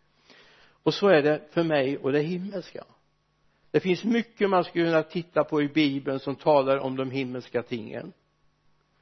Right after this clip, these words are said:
Men för mig är det viktigaste att Jesus är där. Det är det viktigaste.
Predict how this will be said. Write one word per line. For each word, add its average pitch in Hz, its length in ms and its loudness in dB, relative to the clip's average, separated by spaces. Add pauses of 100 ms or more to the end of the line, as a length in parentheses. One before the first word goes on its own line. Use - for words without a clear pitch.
(120)
Men 139 120 0
för - 260 -6
mig 135 320 -4
är 131 100 0
det 117 80 0
viktigaste - 600 -12
att 113 140 -14
Jesus - 600 -10
är - 60 -12
där. - 360 -18 (1400)
Det 175 80 6
är 165 40 6
det 160 100 4
viktigaste. - 680 -8